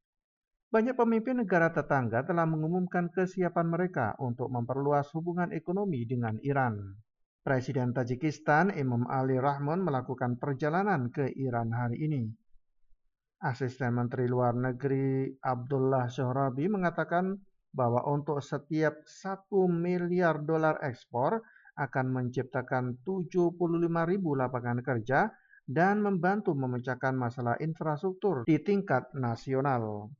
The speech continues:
"Pada tahun lalu kami mengalami peningkatan enam puluh tiga persen dalam ekspor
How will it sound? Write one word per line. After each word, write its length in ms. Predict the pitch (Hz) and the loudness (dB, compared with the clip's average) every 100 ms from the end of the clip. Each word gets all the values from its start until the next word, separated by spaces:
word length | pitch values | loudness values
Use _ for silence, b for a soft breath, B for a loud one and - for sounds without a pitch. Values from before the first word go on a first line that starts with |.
| _ | _
"Pada 240 | - 226 240 | 4 6 8
tahun 240 | 247 240 | 8 8
lalu 160 | 233 247 | 8 6
kami 240 | 233 226 | 4 4
mengalami 400 | 226 208 202 208 | 6 6 6 6
peningkatan 640 | 208 196 185 185 185 185 190 | 4 2 4 4 4 4 4
enam 240 | 190 185 | 2 4
puluh 160 | 180 185 | 2 2
tiga 240 | 175 175 | 2 2
persen 640 | 170 170 - 156 190 202 | 2 0 2 0 2 2
dalam 240 | 180 160 160 | 2 2 2
ekspor 720 | 160 - - 151 151 151 151 | -4 -6 0 4 6 6 6